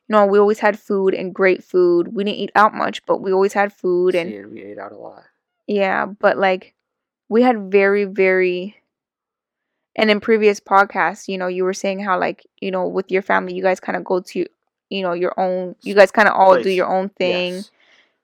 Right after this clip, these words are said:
Speaker 1: And, like, with my family, like, we're really close, but, like, you have, like, really close,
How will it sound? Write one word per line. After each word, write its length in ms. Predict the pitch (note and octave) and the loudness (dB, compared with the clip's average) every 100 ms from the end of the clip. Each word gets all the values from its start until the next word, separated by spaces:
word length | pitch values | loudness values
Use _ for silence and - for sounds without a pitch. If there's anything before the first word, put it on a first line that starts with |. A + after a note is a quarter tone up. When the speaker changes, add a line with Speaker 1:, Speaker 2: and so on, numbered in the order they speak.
| _ F#3+ | _ -4
Speaker 1:
And, 120 | G3+ | 0
like, 160 | F3+ G3 | 0 0
with 200 | G3 G3 | 0 0
my 120 | F#3+ | -2
family, 240 | F#3+ F#3+ | -2 -2
like, 100 | F3+ | -2
we're 160 | F3+ F3+ | 0 2
really 240 | F#3 F#3 | 2 0
close, 680 | F#3 - F#3 F#3 F#3 F#3 - - | -4 -4 -2 0 -2 -4 -8 0
but, 160 | G#3 F3 | 2 2
like, 220 | F#3 - | 0 -4
you 120 | F#3+ | -6
have, 200 | G#3+ G3+ | -4 -4
like, 220 | F3 F#3 | -6 -4
really 180 | F#3+ F#3 | -2 -2
close, 500 | - G3 F#3 - - | -4 -6 -6 -8 -20